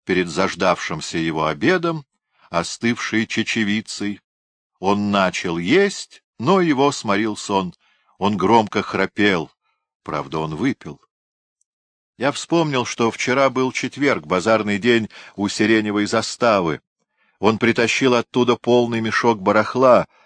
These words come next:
валявшийся у него в ногах на полу.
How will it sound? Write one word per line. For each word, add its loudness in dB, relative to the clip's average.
валявшийся 2
у 0
него 2
в -4
ногах 0
на -4
полу. -2